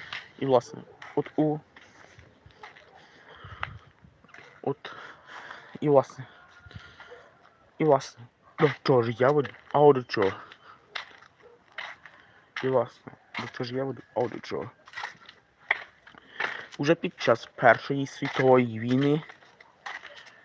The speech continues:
Намібі-, Намібія перейшла тоді ще до Південно-Африканського Союзу. А після Другої світової війни,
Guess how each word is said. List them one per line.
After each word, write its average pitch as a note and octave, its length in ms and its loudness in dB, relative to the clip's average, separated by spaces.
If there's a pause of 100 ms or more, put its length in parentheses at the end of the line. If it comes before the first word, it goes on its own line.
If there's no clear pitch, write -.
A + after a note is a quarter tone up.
(1200)
Намібі-, C3 600 4
Намібія B2+ 600 -2
перейшла C3+ 440 2
тоді C#3 240 -2
ще C3+ 200 -4
до C3 160 0 (120)
Південно-Африканського A#2+ 1200 2
Союзу. A#2+ 540 -2 (3000)
А A#2+ 260 10 (140)
після A3 300 0
Другої A2+ 420 0
світової A#2 600 0
війни, B2 380 2